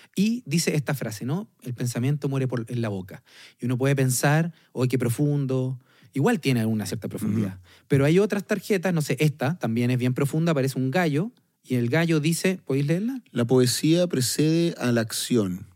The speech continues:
Speaker 2: Poesía es acción. La poesía surge de la acción".
Speaker 1: También es profunda.
Speaker 2: Mm.
Speaker 1: Entonces uno dice, "Ya", y uno se habilita a pensar profundamente
Speaker 2: Mm.
Speaker 1: ese tipo de, de poemas. O el otro,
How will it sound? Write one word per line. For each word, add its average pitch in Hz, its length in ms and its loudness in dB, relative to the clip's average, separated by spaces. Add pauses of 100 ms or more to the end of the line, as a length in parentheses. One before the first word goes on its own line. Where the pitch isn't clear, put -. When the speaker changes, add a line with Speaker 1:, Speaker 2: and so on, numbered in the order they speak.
Speaker 2:
Poesía 143 760 0
es 127 180 -2
acción. 101 560 -4 (500)
La 110 120 -2
poesía 110 580 0
surge 147 520 -2
de 120 140 0
la 113 60 2
acción". - 400 -8 (340)
Speaker 1:
También 127 320 -2
es 156 80 2
profunda. 156 520 -2 (120)
Speaker 2:
Mm. 98 160 -10 (440)
Speaker 1:
Entonces 185 260 0
uno 196 140 2
dice, 190 220 2
"Ya", 139 440 0
y 143 100 0
uno 180 160 2
se 165 220 4
habilita 139 580 2
a 131 100 0
pensar 123 380 0
profundamente 123 880 -2
Speaker 2:
Mm. - 60 -8
Speaker 1:
ese - 160 -6
tipo 117 260 -8
de, 110 300 -6 (500)
de 110 680 -4
poemas. 127 440 0
O 127 140 0
el 151 80 4
otro, 180 400 0